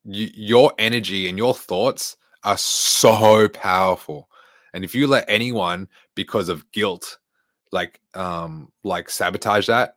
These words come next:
or get in the way of what you want, like, it's very dangerous. Okay, very dangerous. So t-, today's podcast is about, like, did that help, guys? Let me know if that helped.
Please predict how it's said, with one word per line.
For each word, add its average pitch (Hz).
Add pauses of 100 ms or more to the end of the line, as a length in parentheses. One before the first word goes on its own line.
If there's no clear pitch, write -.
(140)
or 101
get 101
in 95
the 92
way 85
of 92
what 90
you 85
want, 82 (120)
like, 82
it's -
very 87
dangerous. 80 (460)
Okay, 80
very 90
dangerous. 82 (280)
So 135
t-, 127
today's 156
podcast 143
is -
about, 104 (100)
like, 143
did 180
that 320
help, 139
guys? 147
Let 156
me 165
know 147
if 135
that 101
helped. 92